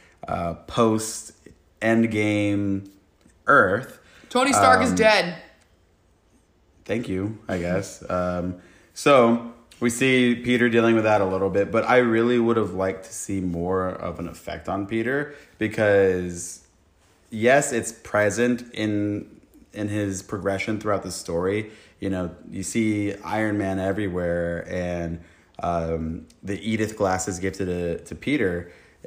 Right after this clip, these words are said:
Speaker 1: you know, and his decision on what to do with those, um, ultimately shape out most of the plot of this movie. But I think just, um, I was reading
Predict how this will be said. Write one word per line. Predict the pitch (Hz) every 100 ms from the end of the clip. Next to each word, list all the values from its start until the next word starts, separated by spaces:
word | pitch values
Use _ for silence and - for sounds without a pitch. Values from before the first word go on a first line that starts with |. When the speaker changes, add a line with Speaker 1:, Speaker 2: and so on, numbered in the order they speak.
| -
Speaker 1:
you | 92
know, | 95 95
and |
his | 104 107
decision | 87 98 104 98
on | 101
what | 92
to | -
do | 90 92
with | 82
those, | 90 120 101 90 90 90 - _ _ _ -
um, | 92 90 87 85
ultimately | 107 117 117 104 101
shape | - 101 98
out | 95 90
most | 98 95 85
of |
the | 85
plot | - 98 95
of | 82
this | 80 -
movie. | 139 101 82 82 - _ _
But | 143
I | 107
think | 101 135 139 135 113
just, | 120 107 - - - _ - _ _ _ _ -
um, | 98 95 95 90 90 85 85
I | 120
was | 117
reading | 107 117 113 110 110 110